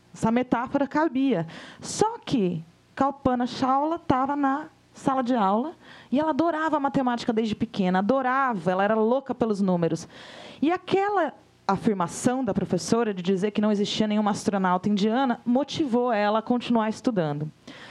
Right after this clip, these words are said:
A garota que recebeu o nome que significa imaginário e já era apaixonada pelo céu, pelas estrelas, dedicou a vida a estudos, sendo a primeira astronauta indiana.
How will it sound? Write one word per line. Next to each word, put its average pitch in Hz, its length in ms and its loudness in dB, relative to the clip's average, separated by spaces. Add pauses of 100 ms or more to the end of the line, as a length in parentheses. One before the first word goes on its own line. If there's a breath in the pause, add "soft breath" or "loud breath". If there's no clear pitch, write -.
(360 loud breath)
A 214 120 0
garota 254 360 0
que 294 80 0
recebeu 240 500 2
o 233 40 0
nome 196 280 0
que - 100 -10
significa 214 680 0
imaginário 220 840 2
e 240 100 2
já 226 180 2
era 240 180 2
apaixonada 220 580 0
pelo 208 240 2
céu, 202 460 2
pelas 202 300 0
estrelas, 202 600 0
dedicou 240 380 -2
a 285 100 0
vida 254 560 0
a 294 60 -2
estudos, 214 800 -2 (240 loud breath)
sendo 277 300 0
a 277 60 2
primeira 277 500 2
astronauta 247 580 0
indiana. 160 580 0